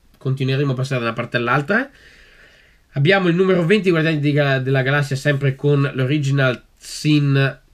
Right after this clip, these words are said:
Tain. Eh, è uscito da poco il film di Avengers.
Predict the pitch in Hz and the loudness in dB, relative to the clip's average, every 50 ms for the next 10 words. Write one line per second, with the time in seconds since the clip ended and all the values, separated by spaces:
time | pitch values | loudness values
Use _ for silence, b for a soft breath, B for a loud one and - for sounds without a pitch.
0 | _ - - 117 113 120 131 156 190 214 233 262 269 - - - 151 147 147 143 | _ -8 -4 -2 -2 0 2 2 2 2 2 2 0 0 -2 -2 0 0 2 2
1 | 139 139 139 135 135 135 135 131 135 131 127 - 156 180 202 185 143 - - 240 | 2 2 2 4 4 4 4 2 2 0 0 0 2 2 2 2 0 -2 0 0
2 | 233 - - - 180 160 151 147 139 170 165 156 139 156 135 143 143 135 127 - | 0 0 0 -2 0 2 2 0 0 0 0 0 0 0 -2 -2 -2 -2 -2 0
3 | 127 151 185 202 208 196 233 247 226 - - 254 | 0 0 0 0 0 -2 -2 -4 -6 -6 -8 -8